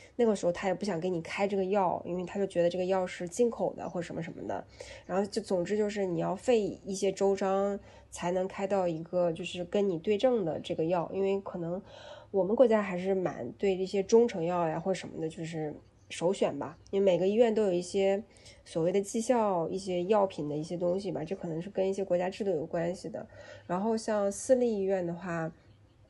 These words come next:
它有，它有体验，它有服务体验，但是它的专业度上，它会经过它自己的包装。哦，我感觉，呃，这个，这种信息差其实对病人来讲也并不是太公平的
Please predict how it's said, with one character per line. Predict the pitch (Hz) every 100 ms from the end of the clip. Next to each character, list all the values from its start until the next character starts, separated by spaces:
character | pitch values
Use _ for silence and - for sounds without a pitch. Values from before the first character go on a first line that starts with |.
| - _ - - -
它 | - 254
有， | 208 - -
它 | - 262
有 | 185
体 | 190 - 151
验， | 190 -
它 | - 233
有 | 180
服 | 175 175
务 | 190
体 | 190 -
验， | - - -
但 | 214
是 |
它 | 220 220 214
的 | 220 202
专 | 196 208 214
业 | 220
度 | 208 226 202
上， | 208 180
它 | 175
会 | 202 196
经 | 202 202
过 | 196
它 | 196
自 | 190 -
己 |
的 | 185
包 | 175 196 196
装。 | 196 196 196 208 - - - -
哦， | 208
我 | 196 190 196 190
感 | 196 226 202 180
觉， | 170 180 170 175 185 - - - -
呃， | 196 190
这 | 170 233
个， | 208 190 180 165 - _
这 | 262
种 | 226 190
信 | - 247
息 | 226 - 226
差 | - 220 208 220
其 | 220 226
实 | 208
对 | 208 220
病 | 240 262
人 | 196 180
来 | 156
讲 | 156 180 160 - - - - - -
也 | - 185
并 | - 208
不 | 196
是 | 202
太 | 214
公 | 208 196 208
平 | - -
的 | -